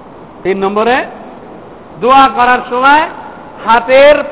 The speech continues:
পাতা, হাতের পাতা কোনটা? হাতের পাতা।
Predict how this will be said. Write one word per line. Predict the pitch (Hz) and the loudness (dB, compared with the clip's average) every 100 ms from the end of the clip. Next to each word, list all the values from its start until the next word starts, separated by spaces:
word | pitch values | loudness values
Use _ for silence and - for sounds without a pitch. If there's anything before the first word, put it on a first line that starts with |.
| - | -4
পাতা, | 240 240 233 240 226 147 - - - - - - - - - - - - | 2 4 4 4 6 4 -2 -14 -16 -18 -20 -20 -20 -20 -20 -20 -12 -4
হাতের | 180 220 | -2 0
পাতা | 214 220 | 0 -2
কোনটা? | 202 190 156 - - - - - - - - - - - - - - - - - | -4 -6 -8 -12 -18 -20 -20 -20 -20 -20 -20 -20 -20 -20 -20 -20 -20 -20 -20 -8
হাতের | 170 196 | -6 -4
পাতা। | 180 175 175 | -2 -2 -2